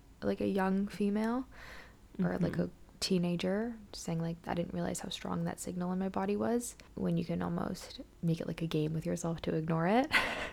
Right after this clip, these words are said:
Speaker 2: Yep.
Speaker 1: Like, it's, it's sad, but I'm sure it's just, like, everything. Uh, it's unfortunate that a lot of females can relate to what we're saying.
Speaker 2: Mm-hmm.
Speaker 1: I think working out is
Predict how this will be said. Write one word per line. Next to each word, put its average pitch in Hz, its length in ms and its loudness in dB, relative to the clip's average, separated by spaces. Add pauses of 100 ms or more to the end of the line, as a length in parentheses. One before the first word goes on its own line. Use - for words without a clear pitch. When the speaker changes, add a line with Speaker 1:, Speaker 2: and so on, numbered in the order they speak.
(100)
Speaker 2:
Yep. 180 440 0 (540)
Speaker 1:
Like, 220 160 0
it's, 196 300 -2 (180)
it's - 260 0
sad, 185 500 0
but 175 120 0
I'm 165 200 2
sure 165 220 0
it's 165 180 -4
just, - 240 -6
like, - 260 -6
everything. 170 640 -4
Uh, - 140 -2
it's - 240 2
unfortunate 220 600 4
that 175 120 0
a 165 40 2
lot 170 200 -2
of 202 120 2 (180)
females 233 400 2
can 233 140 -4
relate 240 280 0
to 254 80 6
what 240 120 0
we're 247 120 0
saying. 262 320 0
Speaker 2:
Mm-hmm. 185 320 6 (100)
Speaker 1:
I 170 140 4
think 175 400 -2
working 180 380 0
out - 160 0
is 190 240 0